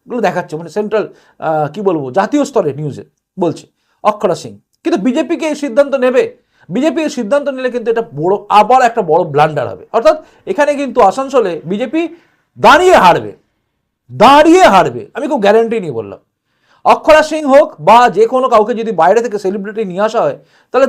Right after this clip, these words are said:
দাঁড়িয়ে দাঁড়িয়ে বিজেপি হেরে যাবে, কারণ ভূমিপুত্রকে দরকার। আসানসোলে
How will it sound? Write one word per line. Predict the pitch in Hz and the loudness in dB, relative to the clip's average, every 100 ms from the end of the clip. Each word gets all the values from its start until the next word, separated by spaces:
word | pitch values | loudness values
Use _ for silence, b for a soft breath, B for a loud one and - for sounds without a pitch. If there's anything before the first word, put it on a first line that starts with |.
| 196 | 2
দাঁড়িয়ে | 214 285 311 | 2 4 4
দাঁড়িয়ে | 285 269 | 4 2
বিজেপি | 190 220 214 | -2 -2 -2
হেরে | 147 127 | -4 -4
যাবে, | 117 98 _ _ _ _ - | -8 -10 _ _ _ _ 0
কারণ | 233 320 - _ _ _ _ 117 | 0 0 -10 _ _ _ _ -8
ভূমিপুত্রকে | 135 254 320 311 - 247 240 160 | -2 0 0 -2 -6 -2 0 0
দরকার। | 143 120 98 _ _ _ _ _ - | -2 -4 -14 _ _ _ _ _ -2
আসানসোলে | 208 208 320 320 311 285 | 0 4 2 4 2 6